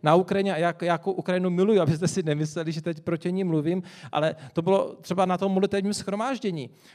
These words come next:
To va-, to vám byl šok pro mě. Oni vždycky řekli nějaké, nějaké slovo, že se bude modlit, a teď všichni začali brečet. Ale úplně všichni. Kvíleli tak hrozně a já jsem tam stál, já jsem nebrečel.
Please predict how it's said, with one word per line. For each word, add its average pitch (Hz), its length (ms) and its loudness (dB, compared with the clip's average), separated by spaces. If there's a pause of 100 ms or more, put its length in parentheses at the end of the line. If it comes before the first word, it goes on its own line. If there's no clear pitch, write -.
(100)
To 165 100 0
va-, 175 200 -2
to - 120 -10
vám 185 160 2
byl 196 140 0
šok 302 260 0
pro 165 200 0
mě. 110 260 -6 (580)
Oni 170 200 2
vždycky 196 280 -2
řekli 185 200 -2
nějaké, 147 580 0 (260)
nějaké 120 320 -8 (260)
slovo, 156 460 4
že 180 80 -4
se 165 140 -6
bude 123 140 -6
modlit, 139 500 -2 (540)
a 120 100 -6
teď 214 200 2
všichni 269 320 0
začali 247 360 2
brečet. 214 580 -2 (1160)
Ale 170 120 0
úplně 330 380 2
všichni. - 540 -4 (800)
Kvíleli 320 640 6
tak 262 180 2
hrozně 156 720 2 (760)
a - 60 0
já 156 100 2
jsem 190 220 2
tam 214 200 2
stál, 143 360 -2
já 139 100 -2
jsem 151 180 -6
nebrečel. 180 600 -8